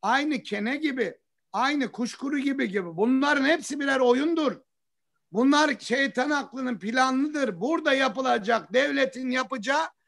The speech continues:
şehir hastaneleri açmak değil. Tamam, açtın. Niye açıyoruz bunu? Kim? Neden arkasından Dünya Sağlık Örgütü buraya geldi?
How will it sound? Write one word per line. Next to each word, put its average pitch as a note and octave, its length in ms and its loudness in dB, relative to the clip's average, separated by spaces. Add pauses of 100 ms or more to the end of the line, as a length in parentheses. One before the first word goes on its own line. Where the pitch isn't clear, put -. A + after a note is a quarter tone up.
(220)
şehir A#3 380 0
hastaneleri B3 840 -2
açmak A#3+ 560 -4
değil. C4 360 -4 (260)
Tamam, C4+ 360 -2
açtın. C#4+ 560 -4 (720)
Niye A#3+ 280 0
açıyoruz A#3 680 -2
bunu? F#3 300 -6
Kim? D4 420 0 (380)
Neden D4+ 380 2
arkasından C4+ 840 -4
Dünya B3+ 300 -4
Sağlık A#3+ 400 -6
Örgütü G#3+ 420 -8
buraya G#3 280 -4
geldi? F3+ 440 -4